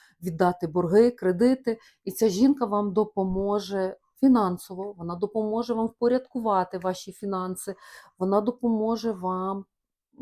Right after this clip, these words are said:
прорахувати, вирахувати, підкаже вигідні вкладення, чи як, е, потрібно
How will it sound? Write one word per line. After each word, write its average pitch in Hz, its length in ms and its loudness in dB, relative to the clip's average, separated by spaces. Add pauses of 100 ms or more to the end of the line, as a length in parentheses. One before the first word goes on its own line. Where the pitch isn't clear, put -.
(180)
прорахувати, 202 1120 0
вирахувати, 185 960 2 (380)
підкаже 220 680 -2
вигідні 214 840 -2 (640)
вкладення, 180 580 4
чи - 160 -6
як, 175 420 -2
е, 165 360 -2
потрібно 175 840 -6